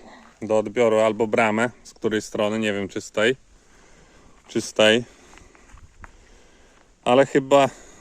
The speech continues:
myślę, że może z bramy zrezygnuję, a zrobię tutaj po prostu z jednej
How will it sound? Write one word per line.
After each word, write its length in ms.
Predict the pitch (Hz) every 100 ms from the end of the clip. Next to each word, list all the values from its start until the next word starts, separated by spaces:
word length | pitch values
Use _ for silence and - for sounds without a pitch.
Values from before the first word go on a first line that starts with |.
| -
myślę, 380 | 120 - 123
że 220 | 113 120 113 - - - _ _ _ _ _ _ _ _ _ _ _ _ _ _ _ - -
może 420 | 107 113 131 120
z 60 | 110
bramy 360 | 107 123 120 113
zrezygnuję, 720 | 117 101 107 104 120 139 120
a 180 | 110 107
zrobię 380 | 113 120 113
tutaj 300 | 104 123 113
po 120 | 104 110
prostu 540 | 107 107 - - 107 - - - - - - - - - - - _ - - - - - - - - - - - -
z 140 | 107 -
jednej 500 | 117 117 117 120